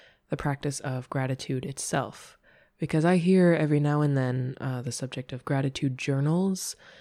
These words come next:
and whatnot, <laughs> um, but I've become curious about what the act of giving thanks actually does in your mind and body.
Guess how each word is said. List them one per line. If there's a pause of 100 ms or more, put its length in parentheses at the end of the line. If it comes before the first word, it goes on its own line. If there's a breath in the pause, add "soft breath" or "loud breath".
(280 loud breath)
and
whatnot,
<laughs>
um,
but
I've
become
curious
about
what (240)
the (100)
act (240)
of
giving
thanks
actually
does (400 loud breath)
in
your
mind
and
body.